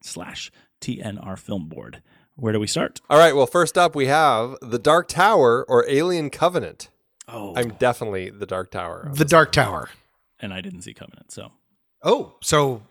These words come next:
Speaker 3: it's
Speaker 2: That's
Speaker 3: a
Speaker 2: right. You
Speaker 1: Dark
Speaker 2: still
Speaker 1: Tower
Speaker 2: haven't
Speaker 1: wins.
Speaker 2: caught up with that one.
Speaker 3: It's a
Speaker 2: Yeah.
Speaker 3: slam dunk.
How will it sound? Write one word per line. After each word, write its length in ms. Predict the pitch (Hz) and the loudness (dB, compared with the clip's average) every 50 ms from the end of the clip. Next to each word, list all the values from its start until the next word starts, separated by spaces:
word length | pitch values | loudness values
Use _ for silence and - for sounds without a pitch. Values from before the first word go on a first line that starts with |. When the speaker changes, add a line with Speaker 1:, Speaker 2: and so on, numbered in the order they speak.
| - - | -12 -10
Speaker 3:
it's 140 | 131 104 | -8 -8
Speaker 2:
That's 100 | 120 110 | -6 -4
Speaker 3:
a 40 | 107 117 | -4 -2
Speaker 2:
right. 40 | 135 | -2
You 20 | |
Speaker 1:
Dark 100 | 135 107 | -2 -4
Speaker 2:
still 140 | 104 104 131 | -2 -2 -2
Speaker 1:
Tower 20 | 123 | -2
Speaker 2:
haven't 60 | 123 120 | -2 -4
Speaker 1:
wins. 100 | 104 - | -6 -6
Speaker 2:
caught 160 | - 113 110 | -4 -4 -2
up 100 | 127 131 | -2 -4
with 120 | - - | -6 -8
that 120 | - 87 80 | -10 -10 -10
one. 80 | 82 | -10
Speaker 3:
It's 120 | - - - | -10 -10 -8
a 20 | |
Speaker 2:
Yeah. 200 | 123 - 107 117 | -8 -6 -4 -4
Speaker 3:
slam 140 | 156 226 254 | -4 -2 -4
dunk. 300 | 202 135 - - - - | -6 -8 -10 -12 -18 -20